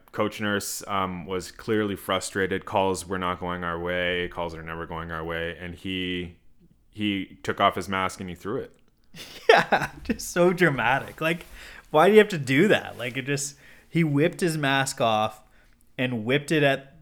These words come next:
Speaker 2: the scoring table. <laughs>
Speaker 1: Yeah.
Speaker 2: I don't know if he
Speaker 1: He
Speaker 2: aimed that way. That's just the way, that's the direction it ended up in.
Speaker 1: That's, and I, I understand his frustration. I, I don't think <laughs> during a pandemic you should be throwing the thing that's supposed to be keeping you, uh, safe.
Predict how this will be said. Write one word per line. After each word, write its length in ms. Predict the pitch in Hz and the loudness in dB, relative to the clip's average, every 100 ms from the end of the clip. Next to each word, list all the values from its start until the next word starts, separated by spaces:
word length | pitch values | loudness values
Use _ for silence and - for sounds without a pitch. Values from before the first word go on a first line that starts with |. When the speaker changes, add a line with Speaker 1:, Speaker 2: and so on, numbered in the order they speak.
| 147 | -8
Speaker 2:
the 100 | 131 | -6
scoring 520 | - 139 120 113 104 | -6 0 0 0 -2
table. 560 | 101 87 120 - 160 143 | -6 -8 -8 -6 -6 -4
<laughs> 40 | |
Speaker 1:
Yeah. 340 | 92 98 85 - - - | 2 2 2 -2 -14 -6
Speaker 2:
I 80 | - | 2
don't 120 | 151 | 4
know 60 | 151 | 4
if 80 | 147 | 2
he 120 | 92 | 0
Speaker 1:
He 60 | 98 | 0
Speaker 2:
aimed 320 | 120 117 110 | 0 0 -2
that 160 | 101 92 | -4 -6
way. 140 | 98 | -8
That's 220 | 101 104 | -6 -6
just 160 | - - | -8 -8
the 60 | 113 | -6
way, 300 | 107 104 101 | -6 -6 -8
that's 320 | - 104 - _ _ - - - _ - | -10 -12 -12 _ _ -20 -20 -20 _ -10
the 120 | 117 | -8
direction 540 | 107 110 110 - 107 | -4 -4 -4 -6 -10
it 120 | 95 92 | -8 -6
ended 260 | 95 87 | -8 -6
up 200 | 98 101 | -8 -6
in. 260 | 85 95 139 - - - | -10 -14 -18 -20 -18 -6
Speaker 1:
That's, 200 | 101 - | -6 -2
and 140 | 143 | 0
I, 140 | 165 175 | 2 2
I 240 | 160 170 | 4 4
understand 760 | 160 185 185 - - 120 117 120 | 2 -2 -2 -4 -4 -2 -2 -2
his 160 | 120 - | -6 -2
frustration. 840 | 123 113 - 113 113 120 113 120 | 0 0 -2 -2 -2 -4 -6 -4
I, 260 | 120 113 107 | 2 4 6
I 20 | |
don't 300 | 113 120 117 | 4 0 0
think 300 | 123 113 110 107 107 - - | 0 -2 -4 -2 -2 -4 -12
<laughs> 320 | - - - | -20 -20 -8
during 200 | 98 98 | -6 -4
a 60 | |
pandemic 520 | 90 104 98 101 117 104 | -4 -4 -2 -4 -4 -6
you 60 | |
should 160 | 92 90 | -10 -10
be 120 | 85 | -12
throwing 520 | 85 92 98 95 92 | -14 -6 -4 -4 -6
the 60 | 87 | -10
thing 280 | 82 92 92 | -8 -8 -6
that's 200 | 92 87 | -8 -10
supposed 320 | 92 87 87 | -8 -8 -8
to 60 | 87 | -12
be 120 | 82 | -14
keeping 380 | - 90 90 87 | -10 -10 -8 -8
you, 320 | 90 87 87 | -8 -8 -8
uh, 280 | 80 80 76 | -8 -8 -6
safe. 420 | - 147 180 - | 0 0 0 -6